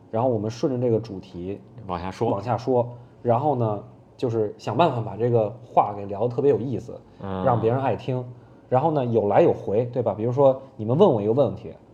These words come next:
Speaker 1: 我说一段儿，然后呢，你们觉得，“哦，明白了，对，嗯，
Speaker 2: 其实
Speaker 1: 嗯，嗯，”会有这些东西。
Speaker 2: 有点儿，其实有点像 rap 似的，是吧？
Speaker 1: 对，
Speaker 2: 就这种，
Speaker 1: 有点像相声。
Speaker 2: 啊。
Speaker 1: 有逗哏的，有捧哏的，
Speaker 2: 啊，啊。
Speaker 1: 逗哏的主说，捧哏的加一些 ad lib，话佐料，对吧？
Speaker 2: 啊。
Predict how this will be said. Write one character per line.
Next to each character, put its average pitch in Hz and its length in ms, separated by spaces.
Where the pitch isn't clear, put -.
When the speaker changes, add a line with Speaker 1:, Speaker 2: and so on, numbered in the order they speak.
Speaker 1:
我 95 380
说 127 200
一 107 60
段 98 140
儿， - 60
然 110 120
后 127 60
呢， 117 120
你 104 120
们 104 220
觉 110 160
得 120 160
，“哦， 131 300
明 113 220
白 151 140
了， 95 180
对， 120 300
嗯， 147 140
Speaker 2:
其 156 60
实 139 100
Speaker 1:
嗯， 139 160
嗯，” 127 200
会 143 80
有 117 100
这 110 140
些 101 140
东 120 180
西。 117 60
Speaker 2:
有 104 60
点 - 20
儿， 117 80
其 - 80
实 127 240
有 131 60
点 120 120
像 113 380
rap 120 360
似 - 260
的， 95 160
是 - 180
吧？ - 240
Speaker 1:
对， 123 140
Speaker 2:
就 - 80
这 107 40
种， 135 40
Speaker 1:
有 170 40
点 180 140
像 170 160
相 156 340
声。 98 120
Speaker 2:
啊。 143 180
Speaker 1:
有 135 60
逗 175 160
哏 123 160
的， 127 80
有 120 120
捧 98 300
哏 95 200
的， 113 80
Speaker 2:
啊， 95 60
啊。 92 60
Speaker 1:
逗 170 140
哏 127 140
的 135 100
主 120 220
说， 117 260
捧 104 240
哏 104 140
的 120 140
加 120 300
一 107 60
些 110 300
ad 117 200
lib， 113 180
话 107 120
佐 95 160
料， 113 220
对 110 100
吧？ 101 100
Speaker 2:
啊。 107 340